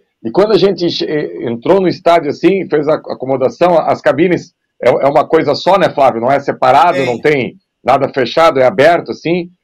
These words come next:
Speaker 1: E daí cada jornalista ganhava uma marmita de feijão tropeiro. Ou podia
Speaker 2: Isso.
Speaker 1: escolher entre pizza e a marmita de feijão tropeiro, um refrigerante ali, uma água. Realmente, uma recepção. Eu tô falando de algo há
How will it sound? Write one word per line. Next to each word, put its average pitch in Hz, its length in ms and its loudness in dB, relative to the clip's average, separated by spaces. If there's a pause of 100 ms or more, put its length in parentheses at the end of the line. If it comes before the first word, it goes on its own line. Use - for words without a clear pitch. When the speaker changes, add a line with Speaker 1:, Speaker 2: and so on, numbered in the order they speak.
(220)
Speaker 1:
E 139 100 0
daí 175 260 0
cada 208 320 4
jornalista 190 640 2
ganhava 190 560 2
uma 185 220 2
marmita 185 480 2
de 180 100 -4
feijão 185 320 2
tropeiro. 175 520 0 (520)
Ou 131 120 2
podia 160 240 0
Speaker 2:
Isso. 202 100 0
Speaker 1:
escolher 196 360 2
entre 143 280 -4
pizza - 500 -2 (280)
e 143 100 2
a 180 80 4
marmita 180 420 2
de 160 100 -2
feijão 170 340 0
tropeiro, 170 680 2 (260)
um 139 140 -4
refrigerante 151 800 0
ali, 151 180 2
uma 147 180 2
água. 156 540 2 (220)
Realmente, 185 480 2
uma 156 140 0
recepção. 170 580 0
Eu 175 80 -2
tô 190 160 0
falando 196 320 2
de 156 140 2
algo 202 280 4
há 156 280 4